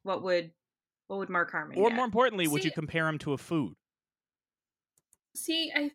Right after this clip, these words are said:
Speaker 3: think, well, I did. I called him Wonder
Speaker 2: Yeah.
Speaker 3: Bread. Um, I kind of get the Mark Harmon thing, not because I necessarily find him attractive,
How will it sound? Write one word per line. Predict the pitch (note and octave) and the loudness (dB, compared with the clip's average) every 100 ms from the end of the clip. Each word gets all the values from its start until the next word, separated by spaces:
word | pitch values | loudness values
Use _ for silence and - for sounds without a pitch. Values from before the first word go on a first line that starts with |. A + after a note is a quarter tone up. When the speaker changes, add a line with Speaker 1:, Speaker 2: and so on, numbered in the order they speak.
| - | -4
Speaker 3:
think, | D#4+ D4 - | -4 -4 2
well, | C#4+ | 8
I | D4 | 8
did. | D4 F4+ | 8 4
I | F#3+ | 4
called | - A3 | 2 -2
him | G#3+ | -2
Wonder | A3+ A3 | -4 -4
Speaker 2:
Yeah. | |
Speaker 3:
Bread. | G#3 - - | -2 -2 2
Um, | B3 B3+ A#3+ A3+ _ _ _ _ _ _ _ _ _ _ _ | 6 6 4 -4 _ _ _ _ _ _ _ _ _ _ _
I | D4 E4+ E4 | 6 6 4
kind | - D#4+ G#4+ C5+ | -4 -2 2 0
of | - | 0
get | - A3+ | 2 2
the | A3+ | 2
Mark | A3 G3 F#3 | 0 2 2
Harmon | - F#3 F#3+ G#3 | 2 0 0 0
thing, | B3 | 0
not | A3+ G#3 | 4 2
because | B3+ C#4+ C4+ | 2 -2 0
I | |
necessarily | A#3+ G#3 - G3 F3 F#3 | -2 -4 -4 -2 0 -2
find | F#3 F3 | -4 -4
him | F3+ | -4
attractive, | F3+ D3+ D#3+ - A#3 A#3+ A#3 - | -4 -4 -4 -2 -2 -2 -6 -16